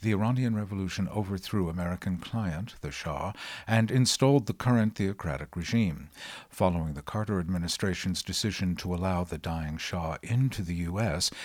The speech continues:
Iranian students stormed the American embassy in Tehran and took fifty-two American diplomats hostage. They were held for four hundred and forty-four days. This was an act of war by any standard,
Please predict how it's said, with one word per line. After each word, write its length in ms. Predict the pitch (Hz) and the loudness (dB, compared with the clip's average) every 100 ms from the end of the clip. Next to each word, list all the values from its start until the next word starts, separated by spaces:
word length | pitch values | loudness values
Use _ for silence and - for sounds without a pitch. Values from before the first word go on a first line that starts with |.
| - | -8
Iranian 500 | 107 95 92 92 90 | -4 -2 0 0 -2
students 500 | - - 147 90 87 | -4 -2 -2 -4 -6
stormed 360 | - - 87 82 | -6 0 0 0
the 100 | 85 | -2
American 360 | 80 76 - 82 | -2 -4 -6 -6
embassy 380 | 78 80 - | -4 -6 -6
in 140 | 78 78 | -6 -8
Tehran 560 | - 76 - 92 123 | -10 -8 -6 -4 -2
and 120 | 92 87 | -2 -2
took 220 | 87 - | -8 -4
fifty-two 640 | 135 - - - - 104 | -6 -4 -8 -10 -4 -2
American 560 | 90 90 87 87 85 85 | 0 0 -2 -4 -6 -6
diplomats 600 | 110 - 69 67 69 - | -8 -8 -8 -8 -10 -10
hostage. 640 | - 110 - 69 62 - - - - - | -8 -6 -6 -10 -12 -20 -20 -20 -20 -10
They 100 | 87 | -6
were 100 | 76 | -6
held 240 | 85 80 - | -4 -6 -6
for 80 | |
four 280 | 78 - 85 | -12 -8 -6
hundred 280 | 85 78 - | -6 -6 -10
and 100 | - | -12
forty-four 540 | - 78 82 - 80 | -6 -6 -6 -6 -8
days. 480 | 76 90 80 - - - - - - - 120 | -4 -4 -4 -4 -8 -8 -14 -14 -12 -10 -2
This 260 | 135 - | 0 2
was 160 | 151 117 | 0 2
an 100 | 110 | 2
act 240 | 110 - | 0 0
of 140 | 107 98 | -2 0
war 300 | 113 90 73 | 0 0 -2
by 240 | 85 - | -4 -4
any 260 | - 113 92 | -2 0 0
standard, 680 | - - 98 90 73 - | -2 0 0 0 -4 -10